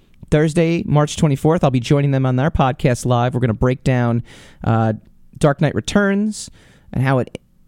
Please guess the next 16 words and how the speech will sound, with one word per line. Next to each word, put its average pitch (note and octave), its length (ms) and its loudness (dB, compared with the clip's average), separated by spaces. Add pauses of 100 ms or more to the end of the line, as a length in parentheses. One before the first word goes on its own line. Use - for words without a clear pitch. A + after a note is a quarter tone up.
(120)
kinda C#3+ 240 0
impacts D3+ 600 0
Superman, D3 420 0
Batman. D#3+ 520 0 (480)
Uh, A#2+ 120 0
we're B2 80 0
gonna C3 60 0
be A2+ 60 -2
talking D3+ 280 2
about D#3 160 -2
Superman, D#3 300 -2
Batman D3+ 360 0
on A#2 80 2
both D3 460 -2 (240)
the B2+ 100 -4
podcast - 600 -2